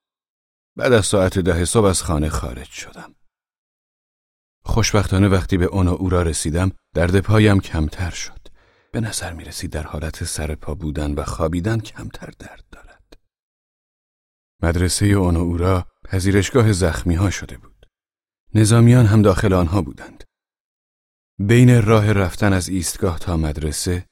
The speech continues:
با زنی بسیار خوش سیما و حدوداً سی ساله برخورد کردم که از روبرو می آمد. آن لحظه بوی عجیبی به مشامم رسید. بوی بدی شبیه بویی که دیروز در پذیرشگاه شهرک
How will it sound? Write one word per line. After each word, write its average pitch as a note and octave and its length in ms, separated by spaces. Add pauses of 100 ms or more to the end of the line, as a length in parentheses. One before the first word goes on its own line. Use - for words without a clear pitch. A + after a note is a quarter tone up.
(220)
با A#2 180
زنی B2+ 280
بسیار A#2 460
خوش - 380
سیما F2+ 420
و G#2+ 60
حدوداً F#2+ 580
سی F#2 300
ساله D2+ 380
برخورد - 500
کردم - 360 (300)
که - 120
از - 160
روبرو - 360
می - 140
آمد. - 380 (800)
آن E2+ 140
لحظه D#2+ 280
بوی F#2+ 240
عجیبی G2 560
به D2+ 100
مشامم - 640
رسید. - 440 (800)
بوی C#3 220
بدی G#2+ 360
شبیه F#2 460
بویی F2+ 300
که F#2 180
دیروز F2 380
در E2+ 140
پذیرشگاه E2 760
شهرک E2 600